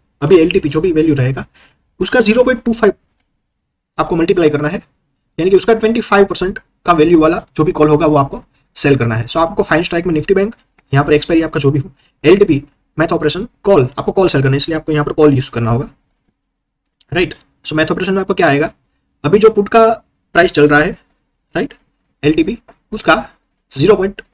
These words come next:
टू फ़ाइव, यानी कि उसका ट्वेंटी फ़ाइव परसेंट का value वाला call आपको sell करना है। So, चलो देखते हैं, यहाँ पर ये वन two heads है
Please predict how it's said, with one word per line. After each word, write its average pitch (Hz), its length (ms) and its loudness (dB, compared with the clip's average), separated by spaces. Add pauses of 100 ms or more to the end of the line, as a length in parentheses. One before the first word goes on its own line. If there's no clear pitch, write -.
(300)
टू 196 80 2
फ़ाइव, 151 160 0
यानी 151 120 -2
कि 175 80 0
उसका 165 200 -2
ट्वेंटी 202 220 -2
फ़ाइव 202 200 2
परसेंट 180 340 -6 (360)
का 180 60 -2
value 160 260 6
वाला 151 220 2 (360)
call 170 140 4
आपको 123 300 -2
sell 139 220 0
करना 113 180 -6
है। 117 160 -10 (480)
So, - 80 -16
चलो 247 180 2
देखते 160 240 0
हैं, 175 120 -6 (460)
यहाँ 147 160 0
पर - 160 -6 (680)
ये 185 160 2 (260)
वन 175 200 2
two 226 280 -2 (200)
heads 160 280 0
है 190 120 -4